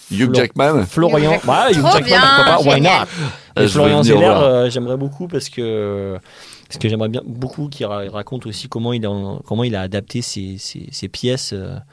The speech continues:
Speaker 2: en film. Enfin, c'est quoi la démarche aussi de. Bon, bah, peut-être qu'une envie de carrière internationale aussi, et on peut la comprendre, mais je,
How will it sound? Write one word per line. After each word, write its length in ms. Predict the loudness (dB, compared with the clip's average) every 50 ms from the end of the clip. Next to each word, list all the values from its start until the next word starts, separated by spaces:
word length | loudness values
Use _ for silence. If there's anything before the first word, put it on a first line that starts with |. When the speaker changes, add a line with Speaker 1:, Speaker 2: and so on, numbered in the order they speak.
| _ -20 -20 -20 -20 -16 -8 -6
Speaker 2:
en 100 | -6 -6
film. 280 | -6 -6 -6 -6 -6 -6
Enfin, 360 | -6 -6 -6 -6 -8 -10 -12
c'est 160 | -12 -14 -14
quoi 160 | -6 -4 -4 -2
la 100 | -2 -4
démarche 400 | -6 -6 -8 -8 -10 -10 -12 -14
aussi 240 | -14 -12 -12 -12
de. 220 | -10 -10 -10 -12 -12 -14 _ -20 -20 -20 -20 -20 -20 -20 -20 -20 -20 -18 _ -6
Bon, 80 | -6 -6
bah, 120 | -6 -8 -12
peut-être 160 | -12 -12 -12 -10
qu'une 760 | -10 -10 -10 -10 -10 -12 -10 -8 -8 -8 -8 -6 -4 -2 -2
envie 180 | -2 -2 -4 -4
de 80 | -4
carrière 240 | -4 -2 -2 -2 -2
internationale 600 | -4 -4 -6 -8 -8 -8 -8 -8 -6 -4 -4 -4
aussi, 320 | -6 -6 -8 -8 -8 -8 -8
et 220 | -8 -8 -10 -10 -12
on 40 | -14
peut 160 | -12 -10 -10
la 80 | -10 -10
comprendre, 380 | -10 -12 -12 -10 -10 -8 -8
mais 140 | -8 -10 -12
je, 140 | -14 -16